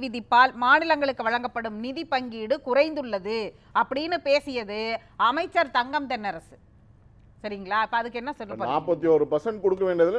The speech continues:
Speaker 2: முப்பத்தி ஒரு சதவீதம் கொடுத்திருக்காங்க, மீதி பத்து பர்சன்ட் பேலன்ஸ் இருக்கு இல்லைங்களா? நீங்க சொல்ற கணக்கு பிரகாரம்
Speaker 1: நான்கு ஆண்டுகள்ல சேர்த்து அவர் சொல்றாரு.
Speaker 2: நான்கு ஆண்டுகள்ல பத்து பர்சன்ட் பேலன்ஸ் இருக்கு மேடம். நீங்க
Speaker 1: ம்.
Speaker 2: சொல்றது அதானே கணக்கு?
Speaker 1: ம்.
Speaker 2: கரெக்ட்டுங்களா?
Speaker 1: ம்.
Speaker 2: பத்து பர்சன்ட் பேலன்ஸ் இருக்கு.
Speaker 1: ம்.
Speaker 2: அது மத்திய அரசாங்கம் கொடுக்க தான் போகுது.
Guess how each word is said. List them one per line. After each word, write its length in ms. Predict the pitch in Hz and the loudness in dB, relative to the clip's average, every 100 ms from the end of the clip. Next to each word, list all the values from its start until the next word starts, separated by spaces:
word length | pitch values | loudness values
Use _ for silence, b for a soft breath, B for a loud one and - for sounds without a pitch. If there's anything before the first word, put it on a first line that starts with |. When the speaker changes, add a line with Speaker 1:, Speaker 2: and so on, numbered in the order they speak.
| 196 | -2
Speaker 2:
முப்பத்தி 280 | 185 190 190 | -2 2 4
ஒரு 100 | 170 170 | 4 2
சதவீதம் 340 | 170 233 208 | 2 0 0
கொடுத்திருக்காங்க, 500 | 180 175 165 151 139 139 | -2 0 2 0 0 -4
மீதி 220 | 180 208 175 | -4 -4 -2
பத்து 160 | 165 160 151 | -2 0 -4
பர்சன்ட் 260 | 156 208 156 | -4 -4 -2
பேலன்ஸ் 340 | 165 190 156 151 | 0 0 -4 -8
இருக்கு 180 | 131 120 | -10 -8
இல்லைங்களா? 340 | 131 135 123 156 135 | -8 -6 -4 -4 -6
நீங்க 140 | 127 117 | -10 -8
சொல்ற 160 | 151 160 165 | -6 -4 -6
கணக்கு 200 | 143 151 135 | -8 -8 -10
பிரகாரம் 300 | 127 170 240 | -8 -2 0
Speaker 1:
நான்கு 380 | 262 330 339 302 | 2 2 2 2
ஆண்டுகள்ல 420 | 320 339 330 311 302 | 2 0 -2 -2 -2
சேர்த்து 260 | 277 285 277 | 0 0 -2
அவர் 140 | 220 190 | -6 -4
சொல்றாரு. 180 | 143 196 | 0 4
Speaker 2:
நான்கு 280 | 262 254 233 | 4 6 8
ஆண்டுகள்ல 400 | 233 247 240 269 285 | 8 6 6 6 6
பத்து 160 | 208 226 226 | 6 6 4
பர்சன்ட் 280 | 226 269 220 | 2 4 6
பேலன்ஸ் 340 | 233 240 214 196 | 6 4 -2 -6
இருக்கு 160 | 170 156 | -4 0
மேடம். 300 | 143 190 262 214 | 0 0 -2 -4
நீங்க 160 | 202 | -2
Speaker 1:
ம். 40 | 196 | 0
Speaker 2:
சொல்றது 260 | 220 247 226 | 2 4 4
அதானே 220 | 226 254 254 | 4 0 0
கணக்கு? 300 | 214 208 226 190 101 208 214 | -4 0 2 2 -4 -12 -14
Speaker 1:
ம். 100 | 196 175 | -12 -2
Speaker 2:
கரெக்ட்டுங்களா? 480 | 190 202 190 180 190 143 | -2 -2 -4 0 0 0
Speaker 1:
ம். 100 | 175 | -2
Speaker 2:
பத்து 220 | 180 185 170 | -2 -2 -2
பர்சன்ட் 260 | 165 208 175 | -2 -2 -2
பேலன்ஸ் 300 | 175 165 143 | -2 -4 -8
இருக்கு. 200 | 123 101 - - | -10 -12 -18 -16
Speaker 1:
ம். 80 | 196 | -6
Speaker 2:
அது 100 | 220 233 | 0 2
மத்திய 240 | 240 320 | 4 4
அரசாங்கம் 360 | 311 302 294 262 | 2 0 -4 -8
கொடுக்க 200 | 294 320 330 | -6 -2 -2
தான் 140 | 294 | 4
போகுது. 240 | 226 151 | 4 4